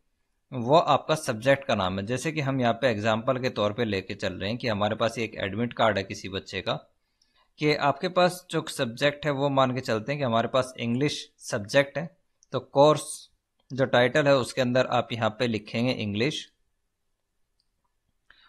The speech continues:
उसके बाद अगर हम बात करें कि जो नेक्स्ट हमारे पास वो कोर्स टाइट-, जो कोर्स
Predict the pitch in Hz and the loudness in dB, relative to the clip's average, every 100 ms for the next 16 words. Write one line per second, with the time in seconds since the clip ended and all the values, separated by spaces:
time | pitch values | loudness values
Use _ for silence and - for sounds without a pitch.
0 | _ 151 - 190 175 170 165 - - 139 | _ -2 2 2 6 6 6 -6 -4 2
1 | 151 147 123 120 - 123 139 151 139 131 | 4 4 6 4 2 -2 0 0 0 0
2 | 127 117 120 117 147 147 127 113 110 127 | 0 -4 0 4 4 2 0 2 2 2
3 | 131 127 117 - 123 127 - - _ _ | 0 0 -6 2 4 4 0 -16 _ _
4 | _ _ - 131 135 - 143 131 113 120 | _ _ 4 4 4 0 -4 -4 -4 -2
5 | 123 - 127 135 131 - | -2 0 2 2 2 -8